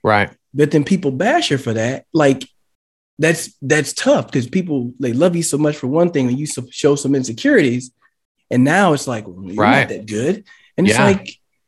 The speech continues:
Speaker 2: "I'm a person just like you," you know?
Speaker 1: So let, let's take her, her situation, since you brought it up, and make it relatable to everybody that's gonna listen to this.
Speaker 2: Sure.
Speaker 1: For, for you, as the former pro athlete watching that situation unfold,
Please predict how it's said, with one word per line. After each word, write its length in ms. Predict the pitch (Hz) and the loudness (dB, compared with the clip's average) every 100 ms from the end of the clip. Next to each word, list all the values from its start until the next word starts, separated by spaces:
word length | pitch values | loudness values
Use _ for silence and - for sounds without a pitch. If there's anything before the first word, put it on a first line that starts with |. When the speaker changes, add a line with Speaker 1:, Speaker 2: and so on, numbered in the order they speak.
| _ - | _ 0
Speaker 2:
"I'm 140 | 175 | 0
a 40 | |
person 380 | 175 180 175 147 | 2 0 0 0
just 220 | 139 135 | -2 -2
like 180 | 98 101 | -6 2
you," 320 | 247 269 - - _ _ | 4 4 0 -16 _ _
you 100 | 113 | -2
know? 380 | 113 117 202 214 _ _ _ _ _ _ - | 2 0 -2 -8 _ _ _ _ _ _ -12
Speaker 1:
So 180 | - 185 | 0 2
let, 340 | 156 175 160 139 | 4 4 2 0
let's 220 | 175 - | 0 2
take 220 | 233 160 | -2 0
her, 320 | 156 156 143 | -2 -2 -4
her 240 | - 151 151 | 0 0 0
situation, 640 | 151 120 131 127 117 110 | -4 -2 0 0 -2 -8
since 240 | 120 110 | -10 -8
you 80 | 120 | -2
brought 160 | 120 113 | 0 2
it 80 | 113 | 2
up, 260 | 110 - _ _ _ _ _ _ 127 | 2 -2 _ _ _ _ _ _ -2
and 140 | 131 | 2
make 160 | 143 143 | 2 2
it 20 | |
relatable 460 | 131 131 131 120 | 2 4 4 0
to 60 | 117 | -2
everybody 280 | 120 120 117 | -2 0 -2
that's 160 | 104 | -2
gonna 160 | 113 104 | -6 -4
listen 260 | 104 - 98 | -4 -2 -2
to 60 | |
this. 320 | 95 95 - _ _ _ - | -2 -4 -12 _ _ _ -16
Speaker 2:
Sure. 260 | - 95 - | -10 -10 -8
Speaker 1:
For, 320 | - 151 - - | 0 0 0 -2
for 160 | 151 | 0
you, 720 | 135 151 202 151 131 131 127 _ _ _ _ _ - | 2 2 4 6 4 2 -4 _ _ _ _ _ -4
as 320 | 151 160 135 | 0 0 -2
the 100 | 143 | -10
former 320 | - 151 139 | -6 -4 -4
pro 240 | 117 139 127 | 0 2 4
athlete 540 | 127 - 127 120 - _ _ | 2 0 -2 -2 -4 _ _
watching 640 | 113 123 135 - 127 120 | -2 0 0 -2 -4 -2
that 160 | 123 117 | -2 -2
situation 600 | - 110 123 117 98 110 | -6 -6 -2 -2 -2 -2
unfold, 600 | 104 92 113 104 101 | -4 0 4 4 2